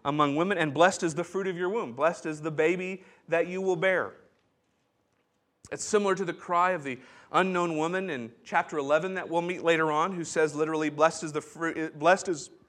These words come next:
the womb that bore you, Jesus, and the breasts from which you nursed." To which Jesus replied, "Blessed rather are those who hear the word of God and obey it."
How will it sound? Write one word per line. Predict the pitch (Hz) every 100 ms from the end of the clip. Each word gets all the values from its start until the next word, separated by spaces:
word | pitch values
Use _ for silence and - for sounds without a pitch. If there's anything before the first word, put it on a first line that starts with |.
| _
the | 156 151
womb | 139 170 180
that | 156 143
bore | 151 185 208
you, | 170 139
Jesus, | 127 135 131 170 - - _ _ _ _ _ _ _ _
and | 135 143
the |
breasts | 135 151 156 - -
from | 165 147
which | 139 -
you | 135
nursed." | 139 113 107 - - - _ _ _ _ _
To | 160
which | 165 -
Jesus | 175 170 160
replied, | 151 - 143 131 131 127 - _ _ -
"Blessed | 143 165 180 -
rather | 151 156 151 143
are | 135
those | 139 139 -
who | 135
hear | - 147
the | 143
word | 135 135 127
of | 117
God | 123 120 120 123 - -
and | 117
obey | 113 143 208
it." | 131 -